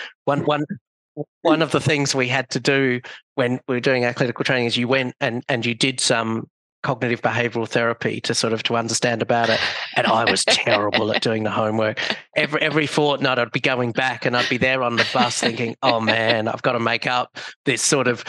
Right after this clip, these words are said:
Speaker 2: this mood diary for the last two weeks." Um, but, but I think the really interesting thing about adherence with psychological therapies is, is it goes both ways. Like, yes, there's the question about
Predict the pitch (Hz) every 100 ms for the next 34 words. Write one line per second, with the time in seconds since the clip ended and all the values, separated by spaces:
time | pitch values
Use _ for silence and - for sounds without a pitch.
0 | - - 147 127 143 151 156 135 135 131
1 | 117 117 131 123 127 120 117 - 135 120
2 | 135 135 127 - - - - - - 135
3 | 131 135 - _ _ _ _ - 165 170
4 | 147 165 202 160 175 185 160 - 147 135
5 | 151 147 131 127 127 123 110 147 139 120
6 | - - 123 120 - - 139 135 143 -
7 | 151 139 127 120 117 110 - - - -
8 | 156 - 165 143 143 160 180 - 135 -
9 | 143 143 117 113 131 156 - 156 139 -
10 | - 135 - 131 123 123 117 117